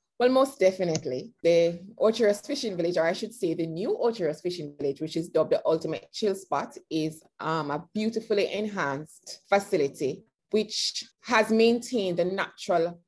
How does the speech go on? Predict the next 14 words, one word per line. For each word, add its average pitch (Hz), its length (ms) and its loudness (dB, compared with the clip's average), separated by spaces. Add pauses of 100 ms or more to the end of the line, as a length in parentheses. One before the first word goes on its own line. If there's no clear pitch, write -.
attributes 240 640 0
of 180 160 -2
the 185 180 0
area. 175 320 4
So - 160 -2
it 180 120 2
had 202 180 0
a 185 140 0
spring, 220 500 -4
and 165 160 -4
we, 180 240 -6
we 185 180 -4
maintained 190 580 -2
that. 160 200 -2